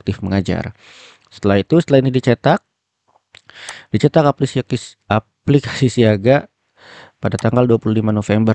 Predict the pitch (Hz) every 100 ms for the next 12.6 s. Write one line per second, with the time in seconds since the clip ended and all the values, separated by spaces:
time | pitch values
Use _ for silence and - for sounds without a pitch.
0 | 117 117 107 95 - 117 113 - - 98
1 | 98 101 92 92 95 101 107 113 107 101
2 | - 107 110 123 - _ _ _ - 110
3 | 107 107 113 107 113 107 117 - _ -
4 | - _ _ - - _ _ 117 131 127
5 | - _ _ _ - 120 - 120 120 -
6 | 113 107 104 - 117 117 104 107 104 101
7 | 95 107 - - 104 107 104 98 - 104
8 | 101 98 98 95 101 98 98 101 - -
9 | - - 131 151 143 139 123 - 113 -
10 | 107 123 - _ _ - - _ _ _
11 | - _ - 104 117 110 110 - 110 104
12 | 120 110 110 107 123 160